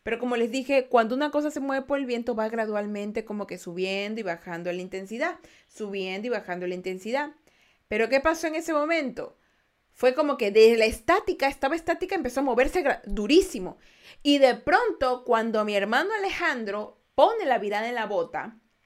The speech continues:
y yo veo la bota, la bota se deja de mover. O sea, empezó así, ta, ta, ta, un lado para otro y ¡pum!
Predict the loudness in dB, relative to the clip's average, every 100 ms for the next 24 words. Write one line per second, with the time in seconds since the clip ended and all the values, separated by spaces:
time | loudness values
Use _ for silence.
0 | _ _ _ -8 -8 -6 -2 0 2 2
1 | 0 -2 -4 -2 -4 -6 -6 -8 -8 _
2 | _ _ _ _ _ _ _ _ -6 0
3 | 0 2 0 2 0 0 -2 0 2 2
4 | 2 4 4 4 4 4 0 -8 _ _
5 | _ _ _ _ _ _ _ -2 -2 0
6 | -2 -4 -2 0 0 -2 2 2 2 0
7 | 4 2 2 2 2